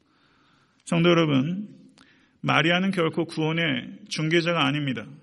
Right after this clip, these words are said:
예수 그리스도의 중보를 통해서 구원을 얻는 인간입니다.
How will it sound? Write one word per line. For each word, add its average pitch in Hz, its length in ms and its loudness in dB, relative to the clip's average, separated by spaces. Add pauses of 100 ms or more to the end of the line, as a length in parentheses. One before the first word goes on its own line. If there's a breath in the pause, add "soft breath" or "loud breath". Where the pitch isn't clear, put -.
(100)
예수 160 380 2
그리스도의 160 420 -2
중보를 156 400 -2
통해서 143 400 -6
구원을 147 460 -2
얻는 131 380 -2
인간입니다. 143 640 -2